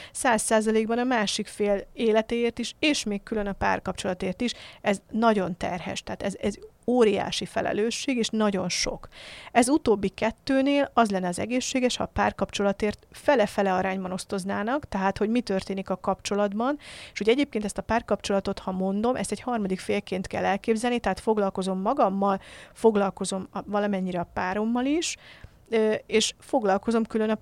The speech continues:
párkapcsolattal is, tehát annak az építésével, tehát időt szánunk arra, hogy együtt legyünk, minőségi időt, tervezünk közös programokat, ebben aktívan részt veszünk mindketten,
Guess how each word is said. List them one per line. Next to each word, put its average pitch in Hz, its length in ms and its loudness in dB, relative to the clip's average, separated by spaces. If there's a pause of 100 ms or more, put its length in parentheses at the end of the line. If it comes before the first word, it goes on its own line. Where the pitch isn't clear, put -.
párkapcsolattal 196 840 -4
is, 247 220 -2
tehát 196 220 -2
annak 214 280 -2
az 214 200 -4
építésével, 185 1040 -2
tehát 180 340 -2
időt 220 360 6
szánunk 190 440 -2
arra, 185 160 2
hogy 180 160 0
együtt 196 300 -2
legyünk, 247 400 0
minőségi 196 720 0
időt, 240 380 2 (360)
tervezünk 190 640 2
közös 185 320 -2
programokat, 214 840 0
ebben 202 280 0
aktívan 202 580 0
részt 185 260 -2
veszünk 190 420 -4
mindketten, 220 800 -2